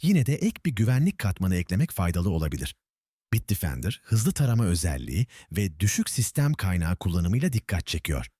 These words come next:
Mac'inizi zararlı yazılımlara karşı korumanın hafif ama etkili bir yolu. Beş, Avast One Basic listemizin son ücretsiz antivirüsü. Avast uzun yıllardır popüler bir antivirüs markası ve bu yeni versiyonu oldukça başarılı.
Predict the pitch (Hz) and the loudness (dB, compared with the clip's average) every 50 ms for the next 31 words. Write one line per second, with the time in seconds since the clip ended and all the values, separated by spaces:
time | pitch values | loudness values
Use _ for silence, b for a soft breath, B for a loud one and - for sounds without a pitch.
0 | _ _ B B B - 117 135 - - 175 175 170 165 220 175 107 95 95 92 | _ _ B B B 0 2 2 2 2 2 2 4 2 2 0 2 0 2 2
1 | 98 98 104 143 190 185 147 104 107 90 87 82 80 80 85 82 - - 80 80 | 2 2 2 2 2 2 2 2 2 0 0 0 0 0 -2 -2 -2 -2 -2 -2
2 | - - 104 - 95 90 90 82 80 82 85 82 - - 123 117 - 226 - - | -2 -4 -4 -2 0 0 0 0 0 0 -2 -2 -2 -4 -4 -2 -2 -2 -4 -4
3 | - 90 92 104 165 - - 104 - - - 120 139 143 113 95 87 - - 82 | -6 -4 -2 -2 -2 0 -2 -4 -4 -4 -4 -2 -2 0 0 -2 -2 -4 -4 -4
4 | 76 73 67 64 65 69 - _ _ _ - 87 73 64 - - - - _ _ | -4 -2 -4 -4 -8 -10 -14 _ _ _ -6 -6 -4 -4 -4 -6 -8 -10 _ _
5 | _ _ _ _ _ _ B B - - 185 180 226 226 - - 123 120 127 143 | _ _ _ _ _ _ B B -2 -2 0 0 0 -2 -2 -2 -2 0 0 2
6 | 165 151 104 127 139 156 139 120 107 - 85 90 - - 98 85 82 73 82 92 | 0 0 0 0 0 0 0 -2 -4 -4 -4 -6 -4 -4 -2 -2 -2 0 0 -2
7 | 92 B B B B - - - - 147 165 180 - - 104 87 87 87 87 80 | -2 B B B B -12 -10 -2 0 2 2 2 2 0 -2 -2 -2 -4 -4 -4
8 | - - 107 120 135 78 85 85 69 - 82 69 76 67 71 - - 73 65 - | -4 -4 -4 -4 -2 -2 -4 -4 -4 -4 -4 -6 -4 -4 -4 -6 -6 -6 -8 -10
9 | _ _ _ _ _ _ _ _ _ _ _ 117 123 131 143 151 - - - 107 | _ _ _ _ _ _ _ _ _ _ _ -2 -2 0 -2 -2 -4 -6 -4 -4
10 | 98 87 107 107 98 85 76 73 71 65 67 - 95 92 - - 90 - 95 92 | -2 0 0 0 0 0 -2 -4 -4 -6 -6 -6 -8 -8 -4 -6 -4 -4 -2 -4
11 | 107 117 135 123 - - 87 87 80 - 76 80 76 76 - - 78 73 71 - | -2 -4 -2 -4 -4 -2 -4 -4 -4 -4 -4 -4 -4 -4 -4 -4 -6 -6 -6 -6
12 | - 80 - - 165 - B B B B B - 117 113 107 131 175 143 101 98 | -8 -6 -2 -2 -2 -2 B B B B B -4 -4 -2 0 -2 -2 0 0 0
13 | 110 143 117 104 90 85 - - 87 82 82 - - 90 87 87 87 87 196 - | 0 2 0 0 -2 -2 -2 -2 -2 -2 -2 -2 -2 -2 -2 -2 -2 -4 -6 -6
14 | - - 127 127 107 90 85 - 87 71 71 65 69 | -4 -4 -4 -4 -2 -4 -2 -2 -4 -4 -4 -6 -8